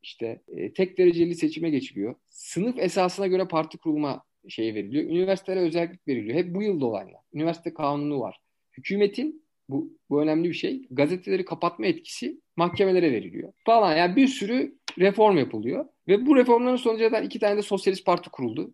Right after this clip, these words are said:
E, ve bu partiler bir, çok kısa bir süre sonra, e, kapatıldı. Yani o, o dönemki yani bir, bir nevi bir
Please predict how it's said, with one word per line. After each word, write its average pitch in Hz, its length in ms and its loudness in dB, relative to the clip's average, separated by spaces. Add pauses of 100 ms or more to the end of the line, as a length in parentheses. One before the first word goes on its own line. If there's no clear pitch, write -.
E, - 80 -10
ve 151 420 -2
bu 165 60 -14
partiler 160 380 0
bir, 156 240 -14
çok 147 200 -8
kısa 151 180 -2
bir 147 40 -6
süre 135 200 -4
sonra, 151 480 -4
e, - 240 -10
kapatıldı. 127 600 -6 (140)
Yani 113 300 -2
o, 190 400 0
o 180 140 0
dönemki 160 280 0
yani 160 200 0
bir, 165 220 -6
bir 180 100 0
nevi 151 220 2
bir 160 160 -4